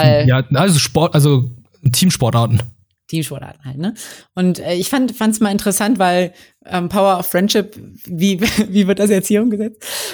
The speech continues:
Speaker 1: Ähm, der, der, der
Speaker 2: <laughs>
Speaker 1: allmächtige, äh, Gott, der einen, einen hilft. Äh, nee, aber, ähm, der Anime hat auch deswegen so ein bisschen Interesse bei mir geweckt, weil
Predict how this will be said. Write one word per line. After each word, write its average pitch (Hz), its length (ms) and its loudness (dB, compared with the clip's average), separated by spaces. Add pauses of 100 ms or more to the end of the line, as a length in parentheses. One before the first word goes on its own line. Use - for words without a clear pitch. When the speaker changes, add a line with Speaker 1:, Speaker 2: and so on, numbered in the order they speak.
(140)
Speaker 1:
Ähm, 170 160 2
der, 165 560 0
der, 170 140 0
der - 200 0
Speaker 2:
<laughs> - 0 -
Speaker 1:
allmächtige, 202 600 2
äh, 175 580 2
Gott, 208 260 0
der 190 140 2
einen, 180 180 0
einen 175 240 -4
hilft. 190 300 -6 (420)
Äh, 185 60 -2
nee, 170 180 2
aber, 180 320 2
ähm, 190 580 2 (1300)
der 175 360 -2 (100)
Anime 240 280 0
hat 226 220 -6
auch 190 100 -4
deswegen 247 340 0
so 220 80 0
ein - 20 -4
bisschen 233 240 -4
Interesse 214 300 -2
bei 202 120 2
mir 208 160 -2
geweckt, 196 340 -4
weil 180 520 0